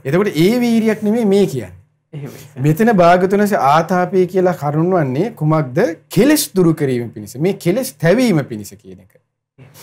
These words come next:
Speaker 1: එතකොට ඒ වීරිය ගැන අපේ භාග්‍යතුන් වහන්සේ හරි ලස්සනට දේශනා කරනවා කොහොමද? තාමවා. දල්ල පරක්කම. අනික්කිත දූරේසු කුසලේසු ධම්මේ. ඒ කියන්නේ තාමවා කියලා කියන්නේ දැඩි ලෙස ගත්ත.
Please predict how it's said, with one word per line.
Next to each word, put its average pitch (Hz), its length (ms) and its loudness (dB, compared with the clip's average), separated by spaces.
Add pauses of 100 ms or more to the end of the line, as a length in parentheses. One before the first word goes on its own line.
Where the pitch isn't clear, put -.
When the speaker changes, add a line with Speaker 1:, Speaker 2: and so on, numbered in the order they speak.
(400)
Speaker 1:
එතකොට 190 320 2 (140)
ඒ 151 240 6
වීරිය 180 440 4
ගැන 160 220 0 (100)
අපේ 175 300 0
භාග්‍යතුන් 151 520 0
වහන්සේ 185 240 0
හරි 151 180 0
ලස්සනට 180 480 -2
දේශනා 160 460 0
කරනවා 165 420 0 (520)
කොහොමද? 180 460 0 (100)
තාමවා. 143 600 0 (1200)
දල්ල 170 420 2
පරක්කම. 170 540 -2 (760)
අනික්කිත 180 560 0
දූරේසු 180 520 4
කුසලේසු 175 540 2
ධම්මේ. 107 340 -8
ඒ 131 100 -6
කියන්නේ 196 220 -2
තාමවා 170 540 2
කියලා 196 180 0
කියන්නේ 240 220 -4
දැඩි 175 260 2
ලෙස 269 180 0
ගත්ත. 170 380 -2